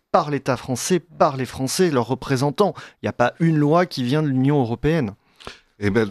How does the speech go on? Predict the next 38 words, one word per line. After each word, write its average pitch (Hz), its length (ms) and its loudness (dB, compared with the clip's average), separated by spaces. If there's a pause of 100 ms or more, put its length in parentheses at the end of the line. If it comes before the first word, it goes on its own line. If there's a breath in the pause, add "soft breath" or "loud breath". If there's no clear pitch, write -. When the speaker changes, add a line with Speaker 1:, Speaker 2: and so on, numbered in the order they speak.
Speaker 2:
euh, 113 100 0 (160)
tout 139 140 0
à 135 100 2
fait. 143 240 0
Et 123 60 4
vous 110 100 0
faites 120 220 0
en, 104 80 -2 (160)
en 110 80 2
plus 110 280 -2
une 95 120 2
magnifique, 104 540 0
euh, 87 120 2
transition, 110 560 -2
puisque 120 240 -2
maintenant 110 460 0
nous 98 120 0
allons 95 200 0
parler, 98 460 0 (280 loud breath)
euh, 92 80 2
du 98 240 0
colloque, 117 460 0
euh, 85 200 2
de 82 120 0
l'Iliade. 95 500 0
Vous 101 220 -2
avez 104 220 0
dit 113 200 0
au 98 80 4
début 87 220 0
d'émission 92 440 0
qu'il 85 240 -2 (520 loud breath)
ne 95 180 2
fallait 95 280 0
pas, 113 360 2
euh, 95 180 2
être 104 320 0
omnubilé 131 640 2